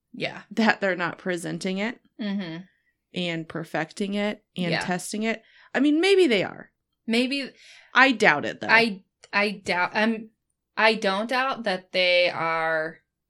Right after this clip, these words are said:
Speaker 1: testing it and trying to perfect it and improve it. But my thought is that they're not doing that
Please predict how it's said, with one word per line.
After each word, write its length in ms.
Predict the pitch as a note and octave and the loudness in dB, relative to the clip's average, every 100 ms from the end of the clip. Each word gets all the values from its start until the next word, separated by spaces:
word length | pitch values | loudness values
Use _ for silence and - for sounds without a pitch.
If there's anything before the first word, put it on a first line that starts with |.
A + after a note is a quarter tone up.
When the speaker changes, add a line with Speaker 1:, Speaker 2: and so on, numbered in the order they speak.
| _ _ _ _ _ _ - | _ _ _ _ _ _ -8
Speaker 1:
testing 520 | F#3 F3+ - G3+ G3+ | -2 -2 -2 -4 0
it 260 | G#3+ G#3+ - - | 0 -2 -8 -8
and 680 | E3 E3+ E3+ E3+ E3 E3 E3 F#3 - _ _ _ | -2 0 0 0 -2 -6 -10 -14 -18 _ _ _
trying 400 | - E3 D#3+ D#3+ | -4 -2 -2 -6
to 320 | - F3 D#3+ D#3 | -4 0 0 -2
perfect 380 | F3+ D#3+ D3+ F#3+ | -6 -4 -4 -6
it 120 | D#3 | -6
and 80 | E3 | -6
improve 260 | E3+ E3+ | -8 -4
it. 200 | F#3+ G3 | -2 -2
But 280 | F#3+ F#3 - - - - _ - | 2 2 2 -4 -20 -20 _ -8
my 400 | F3 E3+ A3 A#3 - _ _ _ _ _ _ | -2 0 0 -4 -14 _ _ _ _ _ _
thought 500 | - G#3+ A#3+ C#4+ D#4 - - | 0 0 2 2 0 -4 -4
is 240 | G#3+ G#3 G3 | 0 0 2
that 220 | G3 - | 2 2
they're 140 | G3 | 0
not 400 | F#3 F3+ F3+ F#3 | 2 0 0 -4
doing 400 | G3 F#3+ F#3 F3+ | -4 -2 -4 -4
that 400 | F3 F3+ F#3+ - | -2 2 0 -2